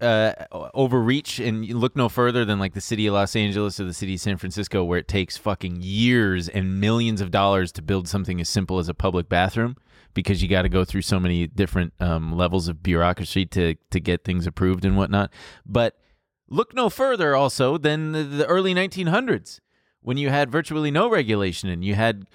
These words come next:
companies just freely spewing coal b-, shit into the air and, uh, the, what, the Triangle Shirtwaist Fire because there were no, uh, uh, safety regulations.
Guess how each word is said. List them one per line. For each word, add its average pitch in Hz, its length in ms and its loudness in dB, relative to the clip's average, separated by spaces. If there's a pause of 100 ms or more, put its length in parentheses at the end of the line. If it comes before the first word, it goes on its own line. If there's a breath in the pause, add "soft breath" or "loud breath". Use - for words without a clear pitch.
(280 soft breath)
companies 147 500 0
just - 340 -4
freely 135 720 0 (560)
spewing 127 840 -2
coal 131 420 2
b-, 90 180 -12 (300)
shit 117 440 -2
into 104 180 0
the 95 200 0
air 110 280 4
and, 95 220 0 (460 loud breath)
uh, 92 240 2
the, 95 200 0
what, 104 220 0
the 92 120 0
Triangle 120 420 0
Shirtwaist 131 600 -2
Fire 131 580 0
because 117 340 -2
there 117 100 0
were 113 120 2
no, 120 440 0
uh, 113 320 0 (140)
uh, 104 420 -2
safety 135 320 -2
regulations. 131 560 0